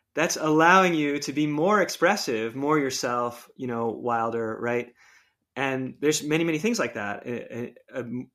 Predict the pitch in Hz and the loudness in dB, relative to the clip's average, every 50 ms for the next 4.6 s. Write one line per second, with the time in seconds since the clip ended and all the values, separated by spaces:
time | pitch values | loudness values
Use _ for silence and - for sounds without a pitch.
0 | _ _ - - 139 135 143 - 156 135 - - 147 139 151 180 240 269 196 135 | _ _ -8 -2 2 2 2 2 0 -4 -2 -2 -2 0 2 2 4 4 2 2
1 | 117 - - - - 151 139 - 170 185 214 233 180 131 120 110 113 - 123 120 | -2 -6 -10 -8 -6 -4 -2 0 0 2 2 2 0 0 -2 -4 -4 -4 -6 -6
2 | - 139 131 143 196 220 - 127 110 123 156 156 - _ _ _ _ _ _ _ | -4 0 2 2 2 2 2 -2 -4 -4 -6 -8 -14 _ _ _ _ _ _ _
3 | _ _ _ - 131 139 143 139 131 - - _ 151 147 147 175 190 233 240 - | _ _ _ -4 -2 0 0 -2 -2 -4 -6 _ -6 -2 2 2 2 2 2 -2
4 | 160 120 110 - - - - - - - - - | -4 -6 -6 -8 -10 -12 -12 -14 -14 -16 -20 -20